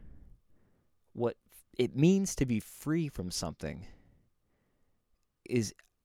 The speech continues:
in so many ways very different than what you might think it is going to look, feel, smell, touch, taste like.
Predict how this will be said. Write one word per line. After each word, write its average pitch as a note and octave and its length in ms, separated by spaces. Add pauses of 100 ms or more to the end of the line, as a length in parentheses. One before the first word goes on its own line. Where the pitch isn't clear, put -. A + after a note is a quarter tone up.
(120)
in B2 140
so D#3 320
many D#3+ 180
ways C#3+ 240
very B2+ 260 (120)
different A2+ 400
than G2 120
what G2 140
you G#2+ 160
might G#2 280
think - 420 (120)
it F#2+ 120
is F2 140
going G2 280
to F#2 120 (200)
look, A2 300 (180)
feel, G2 420
smell, F#2+ 560
touch, F2+ 300
taste F2+ 300
like. F2+ 280